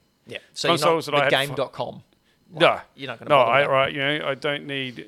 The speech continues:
Speaker 2: um, I don't need the Atari twenty-six hundred, for instance, 'cause I don't give a rat's bollocks about it.
Speaker 1: Yep.
Speaker 2: Um, uh, not saying that it's a bad console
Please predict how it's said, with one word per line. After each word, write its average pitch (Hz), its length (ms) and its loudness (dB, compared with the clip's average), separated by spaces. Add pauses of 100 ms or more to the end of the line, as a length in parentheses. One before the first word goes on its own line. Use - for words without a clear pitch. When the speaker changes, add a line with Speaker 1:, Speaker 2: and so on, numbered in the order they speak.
(140)
Speaker 2:
um, 131 460 -4
I 151 80 -18
don't 214 120 4
need 220 120 -2
the 196 120 -10
Atari 170 260 0
twenty-six 143 320 -10
hundred, 117 220 -8
for 131 100 -14
instance, 117 260 -12
'cause 139 140 -8
I 139 60 -2
don't 127 140 -6
give 110 120 -12
a 113 120 -8 (560)
rat's 127 280 -8
bollocks 131 320 -8
about 131 220 -10
it. - 100 -20 (120)
Speaker 1:
Yep. 135 120 -8 (420)
Speaker 2:
Um, 139 840 2
uh, 180 180 -16
not 165 360 -2
saying 135 220 -2
that 123 100 -10
it's - 80 -18
a 113 40 -18
bad 113 200 -6
console - 360 -14